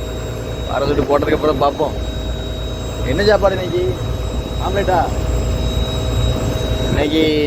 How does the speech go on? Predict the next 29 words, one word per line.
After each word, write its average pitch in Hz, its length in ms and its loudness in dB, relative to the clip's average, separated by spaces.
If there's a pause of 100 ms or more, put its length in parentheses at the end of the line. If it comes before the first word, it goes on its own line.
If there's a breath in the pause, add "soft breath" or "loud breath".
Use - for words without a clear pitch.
(220)
முத 147 260 2
நாளுங்கிறதுனால 175 680 2
நமக்கு 165 300 0
என்னதுன்னா, 180 340 0 (1300)
ரசம், 208 480 4 (460)
அப்புறம் 165 320 -2
முட்டை 156 280 2 (840)
இதான் 165 200 2
இருக்கும். 165 320 0 (240)
அடுத்து 135 320 -2
நாளைக்கு 147 380 0
மீன் 160 220 -2
வந்ததுக்கப்புறம் 151 520 2
ஃபுல்லா 156 280 0
மீனா 156 200 0
தான் 156 140 2
இருக்கும். 165 260 -2 (560)
அது 139 160 2
வரைக்கும் 151 240 2
ஆம்லெட்டா 147 320 0
தான் 147 120 2
இருக்கும். 135 220 -2 (540)
ஆமா. 120 200 -2 (1040)
ரைட்டு 139 240 0
மக்களே, 160 260 4 (720)
வெயிட் 139 180 -4
பண்ணுங்க, 160 260 -2 (200)
பாராசூட் 160 340 0
போடுவோம். 180 340 2